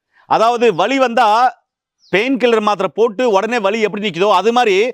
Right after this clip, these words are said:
சித்த மருத்துவத்துல வே-, வலி நிக்கணும்னு சொல்றாங்க. ஆனா, வலி நிக்கிறது சித்த மருத்துவத்துல அப்படி இருக்கு. ஆனா, முழுமையா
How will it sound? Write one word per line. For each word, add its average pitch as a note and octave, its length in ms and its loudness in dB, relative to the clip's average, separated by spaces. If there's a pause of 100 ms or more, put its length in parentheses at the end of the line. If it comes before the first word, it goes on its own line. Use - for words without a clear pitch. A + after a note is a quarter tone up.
(180)
சித்த A3+ 300 -2
மருத்துவத்துல B3+ 420 -2
வே-, F#3 220 -2
வலி A#3+ 280 -2
நிக்கணும்னு A#3 260 -4
சொல்றாங்க. F#3+ 400 -2 (400)
ஆனா, F#3 540 2
வலி G3+ 280 0
நிக்கிறது A#3 300 -2
சித்த G3+ 280 -2
மருத்துவத்துல A#3 200 0
அப்படி F#3+ 260 -2
இருக்கு. G3 540 -2 (380)
ஆனா, E3+ 200 -2
முழுமையா C#4+ 640 2